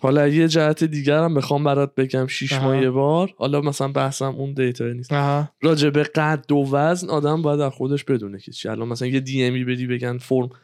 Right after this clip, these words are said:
Speaker 1: وزن
Speaker 2: من
Speaker 1: شما
Speaker 2: همه
Speaker 1: الان
Speaker 2: رو دروغ
Speaker 1: چقدره،
Speaker 2: زدم.
Speaker 1: هایتت چنده، قدت چند؟
Speaker 2: قدم که شیش و سه،
Speaker 1: ویو
Speaker 2: اون که
Speaker 1: چند
Speaker 2: عوض
Speaker 1: می‌زنی
Speaker 2: نشده.
Speaker 1: مثلاً؟
Speaker 2: می‌زنم
Speaker 1: آخرین
Speaker 2: دویست پنجاه،
Speaker 1: آپدیت.
Speaker 2: می‌زنم دویست سی، می‌زنم صد و نود،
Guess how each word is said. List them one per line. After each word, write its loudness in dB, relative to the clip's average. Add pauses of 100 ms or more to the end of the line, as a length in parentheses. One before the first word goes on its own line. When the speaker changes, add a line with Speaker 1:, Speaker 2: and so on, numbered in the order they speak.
(220)
Speaker 1:
وزن 2
Speaker 2:
من 2
Speaker 1:
شما 2
Speaker 2:
همه 2
Speaker 1:
الان 4
Speaker 2:
رو 2
دروغ 2
Speaker 1:
چقدره، 2
Speaker 2:
زدم. 2
Speaker 1:
هایتت 2
چنده، -2 (260)
قدت 0
چند؟ 0
Speaker 2:
قدم 0
که -2
شیش -4
و 0
سه، -2
Speaker 1:
ویو 4
Speaker 2:
اون 6
که 6
Speaker 1:
چند 4
Speaker 2:
عوض 2
Speaker 1:
می‌زنی 2
Speaker 2:
نشده. 0
Speaker 1:
مثلاً؟ 0
Speaker 2:
می‌زنم 0
Speaker 1:
آخرین 2
Speaker 2:
دویست 0
پنجاه، -2
Speaker 1:
آپدیت. -8
Speaker 2:
می‌زنم -4
دویست -8
سی، -8 (300)
می‌زنم -2
صد -2
و -4
نود، -6